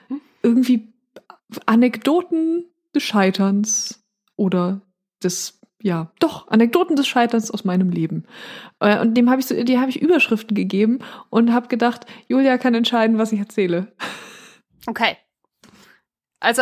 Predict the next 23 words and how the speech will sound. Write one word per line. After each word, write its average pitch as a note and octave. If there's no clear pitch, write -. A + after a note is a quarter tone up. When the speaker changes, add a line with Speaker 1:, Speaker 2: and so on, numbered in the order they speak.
Speaker 1:
das B3
Ding E4+
ist, E4+
Speaker 2:
Top-Format. A3
Speaker 1:
sollen B3
wir A#3
die G#3+
Überschrift-, C#4+
sollen B3
wir B3+
die G#3+
Überschriften A#3+
jetzt G3
vorlesen G#3+
und G#3
dann G#3+
wähle A3+
ich -
was F3+
aus? A#3
Oder A#3
soll G#3+
ich G#3+